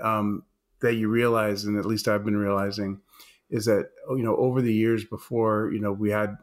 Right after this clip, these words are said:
some of the technology advancements we have, we just spent so much time and energy and effort and money on, on, on, you know, table stakes that weren't strategically differentiating. And this is where I think in the content strategy, if we can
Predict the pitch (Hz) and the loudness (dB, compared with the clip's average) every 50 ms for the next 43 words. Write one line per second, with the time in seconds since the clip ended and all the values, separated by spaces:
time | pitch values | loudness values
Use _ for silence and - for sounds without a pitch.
0 | _ - - - - 113 110 104 101 101 - 104 95 107 101 101 101 95 107 107 | _ -16 -12 -8 -4 0 0 0 0 0 -2 -2 0 0 0 0 -2 0 0 -2
1 | 98 92 101 95 95 - - 101 90 - 101 98 101 98 98 98 98 - _ _ | -2 -2 -2 -4 -4 -4 -4 -6 -6 -4 -4 -2 -2 0 -2 -2 -4 -6 _ _
2 | _ - - - - _ - - - 131 117 123 123 - - 139 120 - - - | _ -20 -20 -20 -20 _ -20 -8 -4 -2 0 0 0 0 0 -2 0 0 -2 -2
3 | - - 123 120 123 123 113 113 113 110 104 - - - - 107 107 110 107 104 | 0 0 0 0 0 0 0 0 0 -2 -2 -4 -6 -4 -2 0 0 2 2 0
4 | 101 98 - 104 104 104 104 98 - 107 101 98 95 95 95 98 - - 98 82 | 0 0 0 0 0 -2 -2 -2 -2 -2 -2 0 0 0 -2 -2 -2 -2 -2 -2
5 | - 87 90 92 98 98 98 92 90 85 - _ _ _ _ _ _ _ _ - | -2 -2 -2 -2 0 0 -2 -2 -4 -8 -10 _ _ _ _ _ _ _ _ -4
6 | 101 95 95 95 92 92 90 90 - - 101 98 95 92 - - 101 101 98 98 | -2 -2 0 0 -2 -4 -6 -6 -6 -4 -2 0 0 -2 -4 -4 -4 -2 -2 -2
7 | 95 95 98 - - _ _ _ _ _ _ _ - 127 110 101 98 - - _ | -4 -4 -8 -10 -16 _ _ _ _ _ _ _ -4 -2 -2 -2 -2 -4 -8 _
8 | - - 120 117 104 110 104 - - - 110 101 98 - - - 92 - - 98 | -4 0 0 0 0 0 -2 -2 -2 0 0 0 0 0 -2 -2 -2 -2 -2 -2
9 | 95 98 98 - - - - _ _ _ _ _ _ - - - - 110 - 110 | -2 -2 -2 -4 -6 -10 -18 _ _ _ _ _ _ -14 -14 -12 -10 -4 -2 0
10 | 110 98 107 101 - 101 95 98 92 - - 92 92 90 90 - 92 92 90 87 | 0 0 0 -2 -2 -2 -2 -2 -4 -4 -4 -4 -4 -4 -4 -4 -4 -4 -4 -6
11 | - - - - _ _ - - - _ _ _ - 101 104 104 104 117 120 - | -8 -10 -12 -16 _ _ -20 -20 -20 _ _ _ -2 0 0 2 2 2 2 2
12 | - 143 117 104 104 107 107 104 98 98 95 95 - - 110 101 98 95 92 - | 2 0 0 2 2 2 2 2 2 0 -2 -4 -6 -6 -4 -2 -2 -4 -4 -8
13 | - - 117 104 101 98 - 113 110 107 - 120 107 98 - - 107 98 98 101 | -10 -8 -6 -4 -4 -4 -2 -2 -2 -2 -2 -2 -4 -4 -4 -2 -2 0 0 0
14 | 101 98 98 - 101 92 92 90 - - - 101 - - 113 104 - 117 110 104 | -2 -2 -2 -4 -4 -4 -4 -6 -8 -8 -10 -6 -4 -2 -2 -2 -2 0 0 0
15 | 101 98 98 | 0 -2 -4